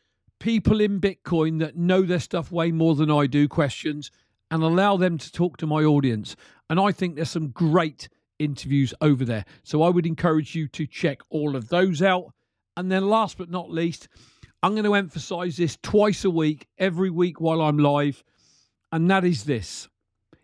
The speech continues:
if you hold any coins, even if you got crap coins,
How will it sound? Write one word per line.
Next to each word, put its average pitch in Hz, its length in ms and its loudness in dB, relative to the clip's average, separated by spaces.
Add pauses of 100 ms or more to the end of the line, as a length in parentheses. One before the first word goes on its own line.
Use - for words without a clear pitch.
if 170 160 -4
you 240 140 8
hold 202 280 2
any 208 240 0
coins, 143 600 -2
even 233 200 -2
if 233 120 -4
you 214 60 -4
got 214 140 0
crap 175 280 -6
coins, 107 340 -10